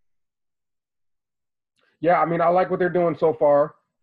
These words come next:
uh, as well. But, you know, obviously it's, it's a sport that is, you know, on, obviously not the most diverse that we have. So, uh, there needs to be more done. Uh, like you said, Sydney, I think, uh, I think one of the main reasons is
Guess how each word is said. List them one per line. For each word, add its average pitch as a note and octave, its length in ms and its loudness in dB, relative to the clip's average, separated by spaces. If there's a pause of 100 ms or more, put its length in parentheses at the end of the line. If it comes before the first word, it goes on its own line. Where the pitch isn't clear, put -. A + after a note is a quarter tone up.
uh, B2+ 300 2
as C3+ 140 -2
well. C#3 280 2
But, A#2+ 240 -2
you C3 80 -4
know, B2+ 240 2
obviously C3+ 540 -4
it's, C3+ 280 -6
it's - 360 -18 (200)
a A#2 100 -6
sport B2 380 -4
that A#2 140 0
is, A2+ 400 -6 (320)
you A2+ 80 -10
know, F#2+ 240 -8 (100)
on, A2 240 -6 (140)
obviously G#2+ 420 -8
not A2+ 200 -4
the - 40 -4
most A#2 220 -4
diverse A2+ 440 0
that A2+ 140 0
we G#2+ 120 -10
have. A#2+ 360 -2
So, F#2+ 280 -6 (380)
uh, A2+ 140 0
there A2+ 140 -2
needs A#2+ 220 -4
to - 80 -12
be A#2+ 120 -2
more A2+ 260 -2
done. A#2 360 0 (420)
Uh, G2 240 0
like G2 220 -6
you A2 80 -10
said, A#2 240 -2
Sydney, A#2+ 340 -4
I G#2+ 100 0
think, A2+ 280 -6
uh, G#2 300 2
I F#2+ 140 -4
think A2+ 200 -8
one G#2+ 100 -4
of G2+ 60 -6
the A2 80 -4
main A2 240 -4
reasons A2 520 -8
is G#2+ 280 -8